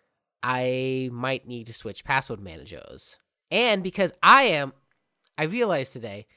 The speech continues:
most people don't care what their passwords are. They will use the same seven, uh, character password on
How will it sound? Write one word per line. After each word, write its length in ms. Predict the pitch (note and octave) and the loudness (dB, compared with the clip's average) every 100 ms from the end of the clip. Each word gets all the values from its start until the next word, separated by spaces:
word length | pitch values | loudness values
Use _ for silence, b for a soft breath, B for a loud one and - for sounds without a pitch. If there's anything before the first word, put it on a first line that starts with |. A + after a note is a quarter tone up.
| b b | b b
most 300 | E3+ G#3+ - | 2 2 2
people 240 | - G3+ F3+ | -6 -4 0
don't 200 | E3+ - | 0 0
care 140 | D#3+ | -2
what 80 | C#3 | -2
their 80 | B2+ | -4
passwords 400 | B2+ G#2+ A#2+ G2+ | -6 -6 -10 -12
are. 100 | E2 | -6
They 160 | D3+ A3 | 0 2
will 160 | G#3 | 2
use 240 | F3 F3 - | 2 -2 -4
the 140 | C#3 | -6
same 320 | - G3+ G3 | -2 0 0
seven, 440 | F#3 F#3 F#3 G#3 F3 _ b b b - | 0 0 0 -4 -8 _ b b b -4
uh, 360 | D#3 D3+ C#3+ C#3 | 0 2 2 -2
character 360 | - F#3 E3+ E3+ | 0 0 2 0
password 440 | D#3 C#3 D3 C3+ - | 0 0 0 -4 -2
on 320 | C#3 C3 A#2 | -2 -2 -6